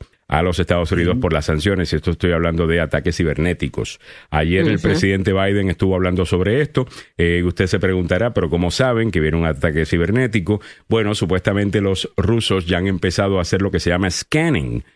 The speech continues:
Speaker 1: eh, de,
Speaker 3: Mm.
Speaker 1: de websites, en donde tú,
Speaker 3: Ya.
Speaker 1: eh, básicamente buscas saber dónde hay huecos, eh, para, para entrar, dónde hay problemas en el software. Y esa, ese trabajo de preparación para un ataque cibernético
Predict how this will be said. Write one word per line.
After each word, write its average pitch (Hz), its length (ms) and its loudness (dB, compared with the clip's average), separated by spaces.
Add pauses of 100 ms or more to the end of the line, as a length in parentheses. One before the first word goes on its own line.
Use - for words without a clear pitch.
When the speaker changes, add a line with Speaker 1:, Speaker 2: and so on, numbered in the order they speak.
(160)
Speaker 1:
eh, 78 400 0
de, 85 320 2
Speaker 3:
Mm. 82 80 0
Speaker 1:
de 92 80 2
websites, 98 680 -2
en 85 120 2
donde 87 320 0
tú, 110 380 0 (160)
Speaker 3:
Ya. 151 200 -4
Speaker 1:
eh, 92 160 2
básicamente 110 680 0
buscas 104 340 0
saber 101 260 2
dónde 117 360 2
hay 120 100 2
huecos, 123 560 -4 (200)
eh, 82 360 2
para, 82 400 0
para 87 200 0
entrar, 95 420 0 (260)
dónde 95 240 2
hay 117 60 0
problemas 104 600 0
en 80 100 2
el 78 100 0
software. 69 580 -2 (260)
Y 92 480 0
esa, 117 1300 0 (460)
ese 110 260 2
trabajo 123 380 2
de 117 100 2
preparación 95 960 0
para 95 160 2
un 107 100 2
ataque 107 300 0
cibernético 123 600 0